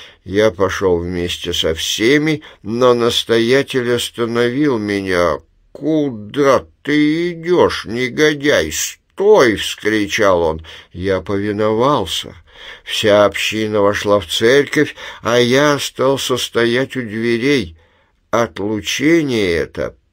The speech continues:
подействовало на меня угнетающе. Медленно входившие в церковь монахи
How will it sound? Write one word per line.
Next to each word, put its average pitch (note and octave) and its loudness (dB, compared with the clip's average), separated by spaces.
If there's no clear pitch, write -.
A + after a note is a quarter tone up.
подействовало A#2 0
на A2 -6
меня G#2+ 0
угнетающе. F2+ -6
Медленно A#2 0
входившие A2+ -2
в G2+ -10
церковь A#2 -4
монахи A2+ 0